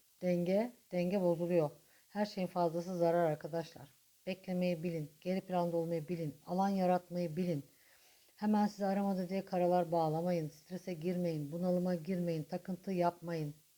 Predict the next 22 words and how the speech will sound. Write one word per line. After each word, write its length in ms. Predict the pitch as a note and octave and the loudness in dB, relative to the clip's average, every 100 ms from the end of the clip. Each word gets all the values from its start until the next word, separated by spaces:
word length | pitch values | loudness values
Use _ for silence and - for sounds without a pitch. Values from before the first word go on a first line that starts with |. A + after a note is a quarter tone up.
| _ _ _ _ _ | _ _ _ _ _
Zamana 520 | - F3+ F3+ F#3 G3+ G3 | -6 0 2 4 4 4
bırakın, 540 | G3+ G3+ G3+ G3+ G3 | 4 2 0 -2 -2
sabırlı 520 | - D#3 D3+ E3+ F#3 | -4 -8 -4 -2 0
olun. 460 | D#3+ F#3+ F#3+ F#3+ F#3 - _ _ | 0 2 2 2 -4 -14 _ _
Olacak 440 | G3+ G#3 G3 G3+ | 0 2 2 0
olan 220 | F#3 F3+ D#3 | 2 2 2
olur. 680 | F3+ F#3+ A3 A3 - - _ _ _ _ _ | 2 4 2 -2 -14 -20 _ _ _ _ _
Tövbe 180 | - F3+ | -4 0
haşa, 520 | F3+ E3+ E3 F#3+ F#3+ | 4 4 2 -2 -4
ölecek 360 | F3 F#3 E3 E3+ | -2 -2 -2 -2
olan 240 | E3 F3+ - | -2 -2 -4
ölür 200 | F3 E3+ | -2 0
arkadaşlar. 480 | E3 D#3+ D#3 D#3+ - | 0 -2 -8 -10 -8
O 140 | G3 | -2
yüzden 300 | G#3 E3+ F3 - - - _ _ _ _ _ A3 | 0 0 -4 -8 -20 -20 _ _ _ _ _ 0
lütfen 540 | A3+ A3+ - F3+ F3+ D#3 F3+ | 0 0 0 0 0 -4 -4
ve 120 | F#3 | -2
lütfen 480 | G3 - E3+ E3+ E3+ _ | -2 -6 -6 -6 -8 _
sabır, 720 | - - F#3 E3+ F3 - - _ _ _ _ _ - | -18 -2 0 2 0 -2 -18 _ _ _ _ _ -6
e, 300 | E3 D#3+ D#3+ C#3+ | -2 0 -2 -4
sabırlı 360 | - F3+ F3+ F3 | -6 -4 2 4
olmak 600 | E3+ E3+ F#3 - - | 4 2 0 -2 -14